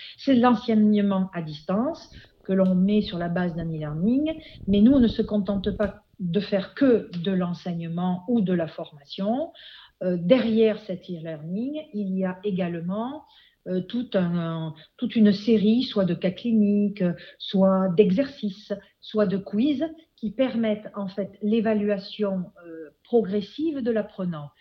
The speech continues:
par rapport à tout ce qu'il aura appris de manière théorique. Derrière, il y a tout de suite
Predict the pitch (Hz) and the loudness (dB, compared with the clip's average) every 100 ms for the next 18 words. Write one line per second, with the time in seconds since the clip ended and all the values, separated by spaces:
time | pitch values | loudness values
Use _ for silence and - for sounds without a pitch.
0 | - _ - 202 185 190 214 226 269 277 | -20 _ -6 -4 -4 -4 -2 0 0 -4
1 | - 180 175 175 - 226 190 - 190 185 | -6 -6 -6 -8 -8 -10 -10 -8 -4 -4
2 | 175 185 180 - 196 185 160 170 165 160 | -6 -8 -10 -8 -6 -6 -4 -6 -6 -6
3 | - 196 165 190 285 - 302 302 - - | 0 2 2 0 -2 0 -2 -2 -16 0
4 | 175 240 202 214 240 269 208 196 202 214 | 2 4 4 4 2 -4 -6 -2 -4 -4
5 | 233 - 208 214 | -8 -8 -10 -8